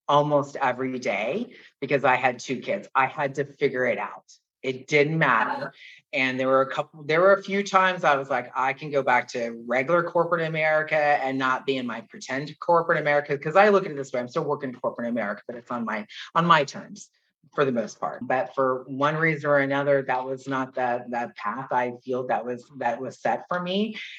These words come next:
And I did a lot of research. I, I didn't have anybody to go to. It's not that I didn't reach out to anybody, but for the most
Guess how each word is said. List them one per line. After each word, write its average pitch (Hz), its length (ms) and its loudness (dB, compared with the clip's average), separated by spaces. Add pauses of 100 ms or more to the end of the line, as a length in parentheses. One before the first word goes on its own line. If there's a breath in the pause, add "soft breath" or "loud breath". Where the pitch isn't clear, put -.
(180)
And 127 600 -2 (160)
I 127 340 -2 (160)
did 131 180 0
a 120 80 0
lot 120 500 0
of 107 60 -8
research. 104 680 -10
I, 120 320 -4 (280)
I 120 220 -14 (280)
didn't 135 320 0
have 123 320 -2 (180)
anybody 127 600 -2
to - 140 -8
go 120 180 -2
to. 175 180 -8
It's - 180 -6
not 151 260 0
that 147 100 4
I 131 80 2
didn't 127 240 -6
reach - 240 -6
out 127 200 -4
to 123 100 -8
anybody, 113 600 -8 (380 loud breath)
but 135 280 2
for 143 120 -2
the 131 120 -2
most 147 320 -2